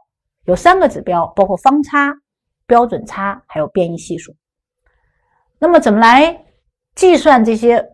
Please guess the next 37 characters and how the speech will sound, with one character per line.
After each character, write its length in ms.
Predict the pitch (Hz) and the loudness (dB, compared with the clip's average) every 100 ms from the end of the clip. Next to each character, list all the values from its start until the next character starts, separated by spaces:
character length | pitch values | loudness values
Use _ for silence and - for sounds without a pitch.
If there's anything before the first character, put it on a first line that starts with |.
| _ | _
风 200 | 277 285 | 0 0
险 180 | 247 160 | 0 -6
的 80 | 165 | -10
衡 180 | - | -8
量 220 | 202 202 220 | -6 -4 -4
指 100 | 220 | -6
标 180 | 190 190 | -6 -4
呢？ 120 | 180 180 _ _ _ | -6 -10 _ _ _
那 160 | - 320 | 2 4
我 80 | 214 | 6
们 80 | 285 | 4
教 240 | 370 294 | 4 2
材 200 | 226 180 | 2 0
啊， 200 | 190 175 - _ | 2 0 -6 _
它 140 | - 240 | -2 -2
实 80 | |
际 60 | 240 | 0
上 160 | 262 226 | 0 0
给 140 | 160 | -2
了 140 | 160 | -4
就 100 | 180 | -4
是， 260 | 202 190 165 - _ _ _ | -4 -4 -4 -8 _ _ _
呃， 380 | 160 156 147 156 | -10 -8 -8 -6
两 280 | 175 202 320 | -2 -2 0
种 180 | 214 | -2
情 200 | 165 151 | -4 -12
况 200 | 165 208 | -8 -8
下 180 | 180 190 | -6 -6
的 80 | 160 | -6
这 100 | 165 | -8
个 120 | 135 | -14
有 120 | 175 160 | -14 -8
关 200 | 185 190 | -6 -4
计 120 | 202 | -6
算 180 | 196 165 | -8 -8
公 160 | 190 | -10
式。 180 | 196 190 | -10 -12